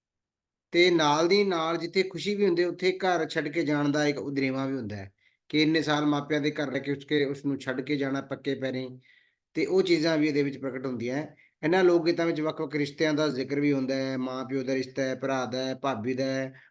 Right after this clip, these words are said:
ਮਾਮਿਆਂ ਦਾ ਰਿਸ਼ਤਾ ਹੈ, ਚਾਚੀ ਤਾਈ ਦਾ ਰਿਸ਼ਤਾ ਹੈ ਨਾ, ਇਹ ਰਿਸ਼ਤੇ ਜਿਹੜੇ ਉਹਦੇ ਵਿੱਚ ਕੀ ਹੁੰਦੇ ਆ, ਪ੍ਰਗਟ ਹੁੰਦੇ ਆ ਬੇਟਾ। ਠੀਕ ਹੈ, ਅੱਗੇ ਦੇਖਦੇ ਹਾਂ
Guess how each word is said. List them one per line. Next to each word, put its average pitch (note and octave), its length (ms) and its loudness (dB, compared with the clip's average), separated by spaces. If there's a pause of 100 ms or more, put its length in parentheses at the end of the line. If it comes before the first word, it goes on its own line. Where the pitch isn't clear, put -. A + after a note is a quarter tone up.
(140)
ਮਾਮਿਆਂ C3+ 360 4
ਦਾ C3+ 100 2
ਰਿਸ਼ਤਾ C3+ 300 -2
ਹੈ, C3+ 140 2
ਚਾਚੀ C3+ 400 -2
ਤਾਈ C3+ 320 0
ਦਾ C3+ 160 0
ਰਿਸ਼ਤਾ C3+ 320 -4
ਹੈ C3 180 0
ਨਾ, F#3 240 -2 (320)
ਇਹ C#3+ 120 6
ਰਿਸ਼ਤੇ C#3+ 320 2
ਜਿਹੜੇ C3+ 240 2
ਉਹਦੇ C3 180 0
ਵਿੱਚ B2+ 200 -2
ਕੀ C#3+ 140 -2
ਹੁੰਦੇ C#3 220 2
ਆ, F#3+ 100 2 (540)
ਪ੍ਰਗਟ C3 300 0
ਹੁੰਦੇ A2+ 240 -2
ਆ A2 40 -2
ਬੇਟਾ। G2 240 -6 (320)
ਠੀਕ F3+ 200 -2
ਹੈ, - 280 -4 (420)
ਅੱਗੇ C3+ 180 2
ਦੇਖਦੇ D#3+ 380 4
ਹਾਂ G#3 100 2